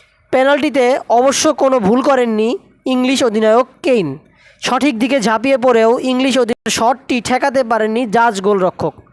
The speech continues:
এদিন ইংল্যান্ডের পারফরম্যান্স শুরু থেকেই পুরনো ছন্দের ঝলক দেখা যায়। গোল পেয়ে তারা যেন আরও উজ্জীবিত হয়ে ওঠে। তেইশতম মিনিটে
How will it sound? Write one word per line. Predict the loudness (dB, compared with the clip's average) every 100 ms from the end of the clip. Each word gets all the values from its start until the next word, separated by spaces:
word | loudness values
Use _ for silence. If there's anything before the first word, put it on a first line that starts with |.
| _
এদিন | -2 0 0
ইংল্যান্ডের | 0 0 0 0 -2
পারফরম্যান্স | 0 0 0 -2 -2 -2
শুরু | -2 -2
থেকেই | -2 -2 -2
পুরনো | -2 -2 0
ছন্দের | -2 -4 0 -2 0
ঝলক | -2 0
দেখা | -2 -4 -2
যায়। | -4 -6 -14 -20 -20 -20 _ _ _ 0
গোল | 4 4 4
পেয়ে | 2 4 2
তারা | 0 0 2
যেন | 2 0
আরও | 0 0 2 2
উজ্জীবিত | 0 -2 -4 0
হয়ে | 0 2 0
ওঠে। | -2 -8 _ _ -2
তেইশতম | -2 2 0 2
মিনিটে | 0 0